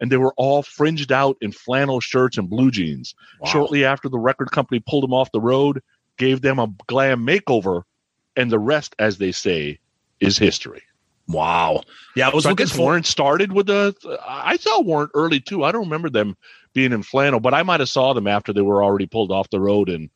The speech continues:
Speaker 1: had to put
Speaker 2: Wow.
Speaker 1: leather pants on. Who knows?
Speaker 2: I, I was looking forward to Wes's feedback on this because there was an episode not long ago. He gave us some feedback like he does every week, which we love.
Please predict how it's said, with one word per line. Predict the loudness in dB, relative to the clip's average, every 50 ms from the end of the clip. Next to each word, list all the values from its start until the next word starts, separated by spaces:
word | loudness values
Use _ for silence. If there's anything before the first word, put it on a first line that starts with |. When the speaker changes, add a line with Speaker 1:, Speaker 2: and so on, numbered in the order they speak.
| _ _ _ _ _
Speaker 1:
had | -2 -2 -2
to |
put | -2 0 0
Speaker 2:
Wow. | 0 2
Speaker 1:
leather | 2 0 0
pants | -2 -2 -2 -2 -2 -4 -6
on. | -8 -8 -4
Who | -2 0
knows? | 0 2 0 -2 -4 -10 -16 -18 _ _ _ _ _
Speaker 2:
I, | -2 -2
I | 0 0 0
was | 0 0
looking | 0 0 0 -2
forward | 0 0 0 0 2
to | 0 0
Wes's | 0 0 0 0 0 0 -2 -2
feedback | -2 -2 -4 -2 0 0 0 0 0
on | 0
this | 0 0 -2
because | -4 -4 -4 -4 -2
there | 0
was | 0 0 0 0
an | -2
episode | -2 -2 -2 -2 0 0 0 0
not | -2 -4 -4 -4
long | -6 -8 -6 -6
ago. | -4 -2 0 0 2 0 -2 _ _
He | _ -10
gave | -4 0 0 2 2
us | 2 0
some | 0 -2 -4
feedback | -2 -2 -2 0 2 2 2 2
like | 0 -2 -2
he | -2
does | -2 -2 -2 -2
every | -2 -2 -2
week, | -2 -2 -2 -2 -2
which | -4 -4 -2
we | -2
love. | 0 0 0 0 -2 -6